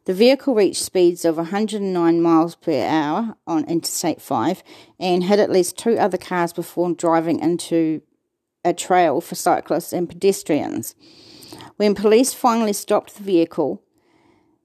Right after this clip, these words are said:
with spike strips, the fifty-one-year-old man inside told troopers he had been teaching his dog to drive. Hmm. When, uh, they pulled the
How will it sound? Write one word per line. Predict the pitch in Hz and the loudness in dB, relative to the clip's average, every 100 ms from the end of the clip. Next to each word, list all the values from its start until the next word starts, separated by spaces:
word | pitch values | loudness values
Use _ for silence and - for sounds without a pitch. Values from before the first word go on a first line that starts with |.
| _ _ _ _ _ _ - | _ _ _ _ _ _ 0
with | 208 | 0
spike | - - 180 - | 0 2 2 2
strips, | - 165 156 - | -4 -4 -4 -8
the | - | -8
fifty-one-year-old | 220 214 262 233 220 202 190 185 | -8 -6 -2 0 0 2 2 2
man | 180 175 | 2 2
inside | 180 - 180 165 175 196 196 | 0 0 0 2 2 -2 -14
told | - 226 214 | -4 0 0
troopers | - 190 170 170 - | 0 -2 0 -4 0
he | 196 | 0
had | 175 | 0
been | 185 | -6
teaching | 180 196 - 208 | -4 -4 -4 -6
his | 208 - | -6 -4
dog | 185 165 165 | 0 0 -2
to | - | -16
drive. | - 196 160 117 151 - - _ _ _ _ _ - | -6 -2 0 0 -4 -8 -20 _ _ _ _ _ 2
Hmm. | 349 220 170 175 _ _ _ _ _ - - - - - - _ _ _ _ _ _ | 2 2 -2 -6 _ _ _ _ _ -16 -16 -18 -20 -20 -20 _ _ _ _ _ _
When, | 190 226 262 269 262 | -2 4 6 6 6
uh, | 226 214 - | 4 0 -4
they | 190 214 | -2 -2
pulled | - 240 214 | 0 -4 -2
the | 190 208 185 | 2 4 2